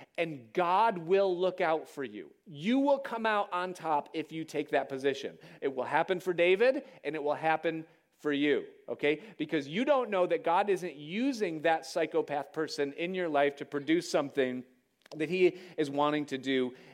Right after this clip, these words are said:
in you. So David's first attempt at getting help, he goes to Ahimelech. He comes out two for three. He gets food and a sword.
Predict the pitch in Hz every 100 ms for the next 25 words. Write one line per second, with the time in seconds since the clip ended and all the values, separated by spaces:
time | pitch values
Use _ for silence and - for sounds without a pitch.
0 | _ 160 139 120 95 - - 165 139 -
1 | - - 135 202 269 262 - 233 214 214
2 | 185 208 185 - - 151 185 175 160 156
3 | 151 - _ 175 151 180 214 208 220 180
4 | 180 175 170 165 - - _ _ 196 -
5 | 196 196 196 185 185 - 226 202 185 175
6 | 139 101 127 156 160 - 226 247 226 -
7 | 185 175 - 170 165 160